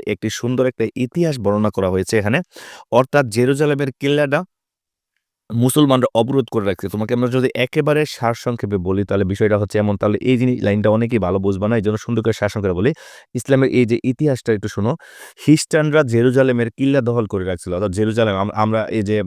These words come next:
এই জন্য জেরুজালেম বা এ-, ওটাকে বলা হয় কিন্তু তিন ধর্মের তীর্থস্থান বলা হয় না, যেমন এরকম আল আকসা মসজিদ আর ও-, ওই জায়গার এখানে।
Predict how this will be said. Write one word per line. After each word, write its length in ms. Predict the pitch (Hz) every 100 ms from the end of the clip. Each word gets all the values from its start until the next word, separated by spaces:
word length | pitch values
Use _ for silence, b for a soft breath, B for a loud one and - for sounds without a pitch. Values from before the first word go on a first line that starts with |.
| -
এই 120 | 107
জন্য 160 | 110 117 113
জেরুজালেম 440 | 107 113 120 113
বা 80 | 107
এ-, 160 | 104 98
ওটাকে 320 | 110 107 110
বলা 200 | 107 107
হয় 120 | 113 104
কিন্তু 160 | 117 113 -
তিন 160 | 147 147 139 107
ধর্মের 340 | 104 104 113 -
তীর্থস্থান 540 | 135 - 143 - 135 117
বলা 140 | 120
হয় 100 | 135
না, 80 | 151
যেমন 220 | 120 117 113
এরকম 300 | - 113 123 123 _ _ b b -
আল 160 | 107 107
আকসা 220 | 107 110
মসজিদ 360 | 107 107 104 101
আর 100 | 104
ও-, 120 | 92
ওই 160 | 101 104
জায়গার 280 | 98 98 101
এখানে। 240 | - 107